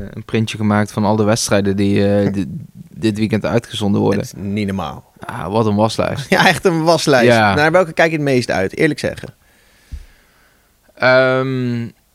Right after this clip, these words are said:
Speaker 1: vanavond Crystal Palace Arsenal.
Speaker 2: Toch wel, hè? Toch wel
Speaker 1: Ja,
Speaker 2: leuk, een leuke
Speaker 1: Palace,
Speaker 2: post.
Speaker 1: moet ik zeggen, heb ik ook wel een zwak voor.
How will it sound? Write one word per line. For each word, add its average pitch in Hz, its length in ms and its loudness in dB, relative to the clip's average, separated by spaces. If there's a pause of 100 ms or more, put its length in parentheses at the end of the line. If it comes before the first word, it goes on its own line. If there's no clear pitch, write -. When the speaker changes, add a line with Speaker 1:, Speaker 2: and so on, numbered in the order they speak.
(160)
Speaker 1:
vanavond 135 520 0
Crystal - 300 -8
Palace 117 320 0
Arsenal. 139 380 2
Speaker 2:
Toch 185 100 2
wel, 180 200 6
hè? 139 200 4
Toch 160 120 -4
wel 143 80 2
Speaker 1:
Ja, 113 140 4
Speaker 2:
leuk, 98 100 0
een 123 200 -2
leuke 135 160 0
Speaker 1:
Palace, 175 160 4
Speaker 2:
post. 127 120 0
Speaker 1:
moet 147 120 -2
ik - 60 -14
zeggen, 135 240 -2
heb 123 80 -2
ik 120 80 -6
ook 117 100 -4
wel 117 160 0
een 110 80 -2
zwak 107 260 -6
voor. 120 220 -10